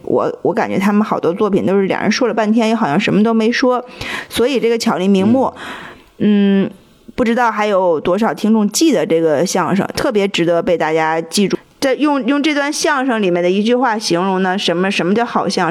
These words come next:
Speaker 1: 声？生动活泼、新颖实惠，看得见、闻得着，有嚼头、有回味，
Speaker 2: <laughs>
Speaker 1: 下次活动还想参加。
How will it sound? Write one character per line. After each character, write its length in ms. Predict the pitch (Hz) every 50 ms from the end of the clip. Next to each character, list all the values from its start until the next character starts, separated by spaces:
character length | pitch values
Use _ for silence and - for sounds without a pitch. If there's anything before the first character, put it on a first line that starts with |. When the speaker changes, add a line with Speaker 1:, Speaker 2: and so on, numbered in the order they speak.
| -
Speaker 1:
声？ 220 | - - - 247 247
生 100 | 262 254
动 180 | 262 240 202
活 240 | 202 - - 170 175
泼、 320 | 170 - - 226 220 214 233
新 300 | 226 - - 233 240 240
颖 200 | 202 160 147 208
实 200 | - - 135 160
惠， 280 | 190 - 208 180 - -
看 160 | - - 269 233
得 100 | 196 208
见、 320 | 196 220 214 190 170 170 156
闻 120 | 160 160
得 120 | 190 196 185
着， 260 | 170 160 156 160 185
有 140 | 185 160 147
嚼 200 | - 143 135 160
头、 220 | 226 208 180 185
有 160 | 185 156 123
回 160 | - - 147
味， 240 | 147 185 196 175 131
Speaker 2:
<laughs> 20 | -
Speaker 1:
下 160 | - 208 185
次 140 | 196 190 180
活 180 | - 165 160
动 160 | 196 190 175
还 160 | 185 - 151 -
想 160 | 269 302 -
参 180 | 190 196 180 190
加。 280 | 185 175 175 185 202